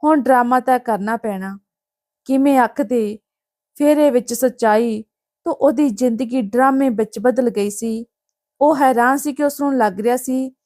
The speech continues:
ਬਾਹਰ ਉਸਦੀ ਮਾਂ ਦੇ ਆਦਰਸ਼ਾਂ ਦੀ ਹਾਰ ਹੋਈ ਹੈ ਤੇ ਅੰਦਰ ਉਸਦੀ ਲਿਆਕਤ ਦੀ ਹਾਰ ਹੋਈ ਹੈ। ਪੈਸਿਆਂ ਵਾਲਾਂ ਦਾ ਨਲਾਇਕ ਪੁੱਤ ਜੋ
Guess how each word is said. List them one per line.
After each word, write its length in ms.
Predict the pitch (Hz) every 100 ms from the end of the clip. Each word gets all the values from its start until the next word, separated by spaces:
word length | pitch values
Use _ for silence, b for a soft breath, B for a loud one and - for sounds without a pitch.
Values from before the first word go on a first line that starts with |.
| _ _ _
ਬਾਹਰ 340 | 208 269 294 285
ਉਸਦੀ 260 | 269 269
ਮਾਂ 340 | 240 226 233 254
ਦੇ 140 | 254 -
ਆਦਰਸ਼ਾਂ 520 | 226 226 247 - 262
ਦੀ 200 | 233 226
ਹਾਰ 320 | 202 208 240
ਹੋਈ 300 | 226 220 214
ਹੈ 180 | 226 226 - _ _ _ _
ਤੇ 100 | 269 -
ਅੰਦਰ 240 | 262 262 302
ਉਸਦੀ 380 | - 247 254 240
ਲਿਆਕਤ 520 | 233 233 240 240 -
ਦੀ 180 | 233 202
ਹਾਰ 300 | 226 233 247
ਹੋਈ 220 | 208 185
ਹੈ। 280 | 196 196 202 _ _ _ _ _ -
ਪੈਸਿਆਂ 400 | 233 233 240 220
ਵਾਲਾਂ 280 | 214 226
ਦਾ 160 | 233 233
ਨਲਾਇਕ 440 | 220 214 220 233
ਪੁੱਤ 320 | 240 220 220 233
ਜੋ 280 | - 226